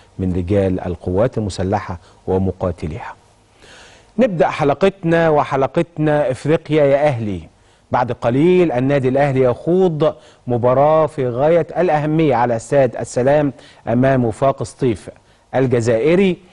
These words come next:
وكل التمنيات والدعوات لأبطالنا أبطال إفريقيا النادي الأهلي، وكل واحد موجود النهاردة في الاستاد شجع فريقك بكل روح رياضية.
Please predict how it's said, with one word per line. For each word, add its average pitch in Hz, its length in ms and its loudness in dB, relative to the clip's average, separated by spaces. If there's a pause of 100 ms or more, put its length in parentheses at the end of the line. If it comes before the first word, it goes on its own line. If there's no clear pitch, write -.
(340)
وكل 127 520 0
التمنيات 147 800 0
والدعوات 147 840 2 (140)
لأبطالنا 123 800 -2
أبطال 165 320 -2
إفريقيا 139 560 -4 (420)
النادي 123 540 2
الأهلي، 160 520 2 (300)
وكل 202 520 2
واحد 185 420 2
موجود 143 440 0
النهاردة 147 380 0
في 123 100 -4
الاستاد 170 560 2 (300)
شجع 147 580 0
فريقك 147 600 -2
بكل 127 440 -2
روح 143 260 0
رياضية. 127 520 -2